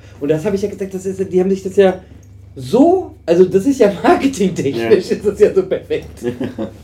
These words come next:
Speaker 1: So,
Speaker 2: Aber
Speaker 1: kau-, so, Ne-, Nestle, holz den Urwald ab,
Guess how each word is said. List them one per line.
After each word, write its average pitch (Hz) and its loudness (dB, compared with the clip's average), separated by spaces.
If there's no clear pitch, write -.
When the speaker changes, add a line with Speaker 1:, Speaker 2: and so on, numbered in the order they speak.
Speaker 1:
So, 214 8
Speaker 2:
Aber 190 -4
Speaker 1:
kau-, 262 6
so, 214 8
Ne-, 226 4
Nestle, 254 4
holz 285 4
den 240 2
Urwald 254 0
ab, 202 -2